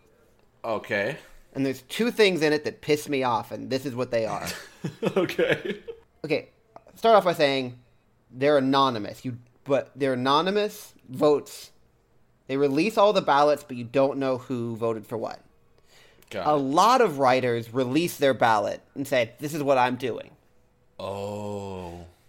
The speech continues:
Speaker 1: okay.
Speaker 2: And so usually what they do is all the guys who release their ballots beforehand,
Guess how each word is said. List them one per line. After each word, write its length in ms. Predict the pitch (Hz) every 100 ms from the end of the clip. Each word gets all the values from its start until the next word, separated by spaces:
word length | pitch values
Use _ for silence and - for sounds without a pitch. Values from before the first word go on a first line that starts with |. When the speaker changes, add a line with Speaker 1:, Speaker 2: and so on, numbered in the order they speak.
| -
Speaker 1:
okay. 300 | - 90 87 98
Speaker 2:
And 140 | 143
so 80 | 175
usually 420 | 156 226 202 208
what 300 | 165 156 -
they 140 | 143
do 440 | 131 147 214 170 147
is 640 | - 135 135 127 120 - - _
all 280 | 135 160 190
the 100 | 196
guys 480 | 160 147 151 143 127
who 120 | 151
release 360 | 131 123 139 147
their 120 | 147
ballots 600 | 123 117 113 110 - - _ _ _ -
beforehand, 680 | 123 143 127 120 113 110